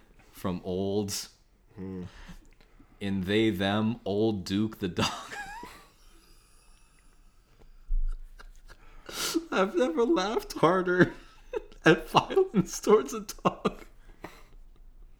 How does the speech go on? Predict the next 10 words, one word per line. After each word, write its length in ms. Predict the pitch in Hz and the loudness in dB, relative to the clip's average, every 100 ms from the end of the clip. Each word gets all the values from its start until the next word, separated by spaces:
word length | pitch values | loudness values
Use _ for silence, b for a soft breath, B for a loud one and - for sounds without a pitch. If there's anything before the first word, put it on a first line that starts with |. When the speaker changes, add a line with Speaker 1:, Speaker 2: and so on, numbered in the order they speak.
| - - B B B - - - - - - - - | -20 -20 B B B -20 -16 -16 -16 -20 -20 -8 4
Speaker 2:
Dear 220 | 392 - | 4 6
God. 440 | - - 220 185 339 B B B - | 4 2 -2 -4 -8 B B B -4
Speaker 1:
They're 220 | 262 214 | 4 4
doing 520 | 175 - 208 240 240 | 4 -4 -6 -4 -2
a 80 | 214 | -2
bow 420 | 151 160 160 175 | 0 2 4 6
and 100 | 170 | 4
arrow 360 | 160 185 175 170 | 4 6 6 6
<laughs> 0 | |
exercise 1120 | 165 - - 302 - - - - - - - | 0 -2 -4 -4 0 -2 -2 -8 -8 -16 -16